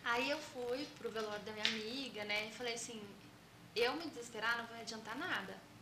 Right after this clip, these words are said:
Então, vou aproveitar o momento, é a última vez que eu vou ver ela, e ponto." Aí eu fui pro velório dela e tal, foi lindo. E aí,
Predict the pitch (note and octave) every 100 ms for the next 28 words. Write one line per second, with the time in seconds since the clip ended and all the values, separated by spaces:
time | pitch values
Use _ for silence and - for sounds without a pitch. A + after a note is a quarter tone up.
0 | - - - - A3 G#3+ G#3+ D4 D4+ B3
1 | C4 C4 A#3+ A3+ A3+ G#3+ A#3+ C4+ A#3 A3+
2 | A3 G#3+ A3 G#3 G#3 - G3+ G3 A3 B3+
3 | A#3+ A#3 C4+ D4+ - - - - D4 -
4 | B3 F#3+ - - - - - - C4 D#4
5 | D4+ G#3+ A#3+ B3+ A3 F#3+ G3 F#3+ A3 A3
6 | G#3 B3 A#3 A#3 A3 G#3+ A#3+ A#3+ A3+ G3+
7 | G#3 A#3 - - - - - B3 B3+ C4
8 | C4 C4 C4+ D4+